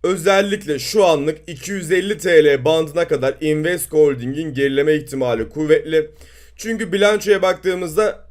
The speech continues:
bilanço fena değil. Ama haber akışı, sen belli oranda bu bilanço fiyatlanmıştı arkadaşlar. Haber akışı çok çok daha kötü.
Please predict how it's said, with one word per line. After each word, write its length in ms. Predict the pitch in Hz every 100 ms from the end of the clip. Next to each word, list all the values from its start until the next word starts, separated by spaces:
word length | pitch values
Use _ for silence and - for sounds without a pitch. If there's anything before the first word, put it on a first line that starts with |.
| -
bilanço 420 | 170 208 202 202
fena 360 | 165 175 165 143
değil. 140 | 104 - - -
Ama 380 | 190 185 113 - - - - - - - - - -
haber 280 | 147 156 208
akışı, 480 | 208 - - 156 165 -
sen 260 | 160 156
belli 260 | 151 156 160
oranda 300 | 160 156 156
bu 100 | 147
bilanço 440 | 151 147 143 147
fiyatlanmıştı 680 | 127 147 139 143 151 143 135
arkadaşlar. 520 | 120 123 113 113 160 - - - -
Haber 240 | 165 202
akışı 400 | 196 - - 107 - - -
çok 280 | - 190 156
çok 220 | 160 127
daha 240 | 156 156 156
kötü. 280 | 127 117